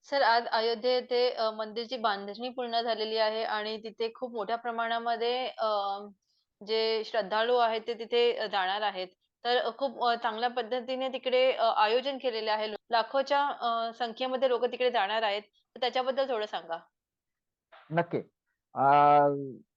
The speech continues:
Speaker 2: बरेचसे लोक तर, अ, हा समज बावीस तारीख डिक्लेअर झाल्यानंतर बऱ्याच प्रदेशामधनं किंवा अन्य अन्य लहान लहान गावामधनं लोक पायी, सायकलने, मोटरसायकलने, यात्रा किंवा पालखी घेऊन असे निघालेले आहेत,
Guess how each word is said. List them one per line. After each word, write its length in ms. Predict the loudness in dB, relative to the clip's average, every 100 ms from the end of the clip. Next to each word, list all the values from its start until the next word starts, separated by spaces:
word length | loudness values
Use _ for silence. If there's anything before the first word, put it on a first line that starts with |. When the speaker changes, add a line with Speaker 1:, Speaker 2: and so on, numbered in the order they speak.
| _
Speaker 2:
बरेचसे 580 | 0 4 4 4 4 4
लोक 180 | 6 2
तर, 300 | 2 2 4
अ, 440 | 4 4 2 -2
हा 440 | -2 0 2 2 0
समज 440 | -4 -2 0 0
बावीस 300 | 0 0 -2 -2
तारीख 160 | -2
डिक्लेअर 460 | -2 -6 -4 -2 0
झाल्यानंतर 680 | 0 0 0 -2 -2 -2 -2
बऱ्याच 400 | -2 0 0 -2 _ _ _ _ _
प्रदेशामधनं 800 | -6 -2 -2 0 -2 -2 -4 -8
किंवा 380 | -8 -6 0 2
अन्य 200 | 2 -2
अन्य 180 | -4 -2
लहान 300 | 0 0 0
लहान 220 | 0 -2
गावामधनं 540 | 2 4 4 0 -4 -4
लोक 220 | -2 0
पायी, 680 | 0 2 2 4 2 0
सायकलने, 720 | 0 2 2 2 0 -2 -4 -4
मोटरसायकलने, 1000 | -4 -2 0 0 0 0 -2 -2 -6 -8 -10 _ _ _ _ -20 _ 4
यात्रा 480 | 6 6 6 6 6
किंवा 240 | 6 2 2
पालखी 440 | 4 4 4 2
घेऊन 260 | 4 4 2
असे 180 | 0
निघालेले 520 | -2 0 4 6 6 4
आहेत, 240 | 2 -2